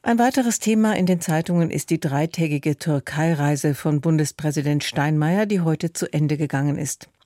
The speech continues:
Da hätte sich der Reutlinger Generalanzeiger mehr kritische Töne gewünscht.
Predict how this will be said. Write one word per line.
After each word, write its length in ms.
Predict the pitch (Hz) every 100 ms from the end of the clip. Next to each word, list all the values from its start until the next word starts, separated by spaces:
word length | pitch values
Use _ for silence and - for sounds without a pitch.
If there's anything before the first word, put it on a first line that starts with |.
| _ -
Da 160 | 185
hätte 260 | 190 208 190
sich 240 | 170 165
der 260 | - 151 -
Reutlinger 580 | 139 160 180 170 151 139
Generalanzeiger 1120 | 151 151 165 233 - 160 156 - 165 180 233 - - -
mehr 300 | 175 185 196
kritische 680 | 185 - 214 - 175 - 151
Töne 340 | - 240 185 139
gewünscht. 520 | 143 147 135 -